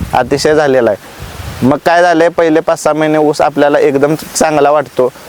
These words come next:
दोन टनाने पडेल, आ-, अडीच टनाने पडेल. पण त्यानंतर काय प्रॉब्लेम होतो की जे फुटवे आहेत, अ, त्याला, अ, लागणारे जे अन्नद्रव्य किंवा ताकद आहे ती कमी पडते किंवा कमी जागेत, एक एकरमध्ये अपेक्षेपेक्षा जास्त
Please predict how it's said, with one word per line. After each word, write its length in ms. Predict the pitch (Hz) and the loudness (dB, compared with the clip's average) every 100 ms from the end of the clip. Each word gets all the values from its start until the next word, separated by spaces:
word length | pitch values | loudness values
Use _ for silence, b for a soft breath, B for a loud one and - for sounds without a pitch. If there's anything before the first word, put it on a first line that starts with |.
| B - | B -2
दोन 300 | 127 139 139 | 2 2 2
टनाने 320 | 147 139 143 | 0 0 0
पडेल, 300 | 143 139 139 | 0 0 2
आ-, 180 | 135 135 | 2 2
अडीच 240 | 135 131 - | 0 0 0
टनाने 240 | 131 131 | -2 -2
पडेल. 280 | 131 123 131 - B B 131 | -2 0 0 -4 B B -2
पण 180 | 143 135 - | 0 -2 0
त्यानंतर 440 | 147 160 170 170 | 0 0 0 -2
काय 180 | 170 165 | 0 0
प्रॉब्लेम 420 | 165 175 151 151 | 0 0 0 0
होतो 220 | 151 147 151 | 0 0 0
की 120 | 165 160 139 | -2 -2 0
जे 100 | 135 151 | 0 0
फुटवे 340 | 160 - 147 | -4 0 2
आहेत, 160 | 151 165 185 B B B | 2 0 -4 B B B
अ, 100 | 120 120 | -2 0
त्याला, 300 | 139 147 156 | 2 2 2
अ, 300 | - 131 135 | 2 2 2
लागणारे 480 | 139 135 135 139 143 | 2 0 0 0 0
जे 140 | 147 | 0
अन्नद्रव्य 640 | 143 143 143 143 143 143 | 0 0 0 2 2 2
किंवा 280 | 147 147 139 | 0 0 0
ताकद 460 | - 143 143 147 135 | 0 -2 0 0 0
आहे 120 | - - - | 0 -4 -6
ती 60 | 139 | -2
कमी 260 | 147 143 | 0 0
पडते 340 | 151 156 - 151 | 0 -2 -2 -2
किंवा 260 | 151 151 156 | 0 0 0
कमी 240 | 143 143 165 | 0 0 2
जागेत, 320 | 175 160 135 - B B B | 2 2 0 -4 B B B
एक 240 | 127 143 | 0 2
एकरमध्ये 540 | 156 151 143 147 143 151 | -2 0 0 2 2 2
अपेक्षेपेक्षा 720 | 156 143 135 - 143 143 151 | 2 0 -4 -2 -4 -2 -2
जास्त 360 | 143 143 147 | 2 0 0